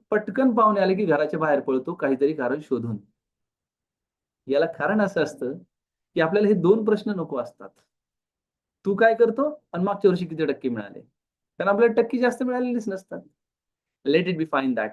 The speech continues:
तो आपला आजचा विषय नाहीये. आपण थोडंसं आपल्या विषयाकडे वळूया.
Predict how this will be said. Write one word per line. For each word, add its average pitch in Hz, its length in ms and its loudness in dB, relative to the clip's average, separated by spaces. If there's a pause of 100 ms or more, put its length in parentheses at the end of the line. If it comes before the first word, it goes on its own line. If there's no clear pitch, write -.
(240)
तो 143 60 2
आपला 139 320 2
आजचा 143 300 0
विषय 160 280 -4
नाहीये. 151 280 -4 (520)
आपण 143 280 -2
थोडंसं 151 280 0
आपल्या 151 220 0
विषयाकडे 180 420 0
वळूया. 127 360 0